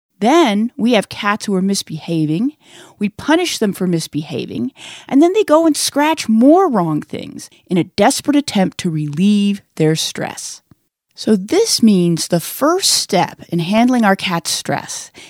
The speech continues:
is to make sure their environment is going to meet all of their needs. The cat who feels stress about getting to the litter box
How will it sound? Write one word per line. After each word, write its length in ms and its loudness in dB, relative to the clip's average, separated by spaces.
is 200 0
to 100 0
make 240 4
sure 240 0
their 140 4
environment 840 0
is 120 -6
going 340 2
to 120 -4
meet 400 2
all 360 2
of 120 -2
their 180 0
needs. 540 -4
The 80 -14
cat 420 -4
who 120 -4
feels 300 -4
stress 500 -2
about 220 -6
getting 220 -2
to 100 -6
the 60 -4
litter 240 -2
box 420 -6